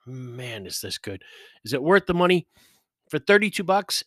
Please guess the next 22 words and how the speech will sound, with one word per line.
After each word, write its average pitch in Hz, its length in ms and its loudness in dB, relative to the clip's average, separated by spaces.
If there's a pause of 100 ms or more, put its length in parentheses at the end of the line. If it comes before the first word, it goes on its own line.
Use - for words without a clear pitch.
(400)
Absolutely. 135 760 -4
For 120 260 -6
a 113 60 -4
ninety-two 156 960 -2
proof 220 560 -6 (580)
that 127 300 -6
drinks 160 460 -4
like 190 180 -4
a 170 40 -4
whiskey 185 440 -6
that 147 200 -4
you 170 200 -4
can 170 260 -8
use 175 300 -2
to - 100 -12
make 160 260 -6
old 151 240 -8
fashions, 165 720 -4
Manhattans, 160 840 -6 (560)
Boulevardiers, 170 1040 0 (380)
um, 98 360 -8 (880)
y-, 190 120 -20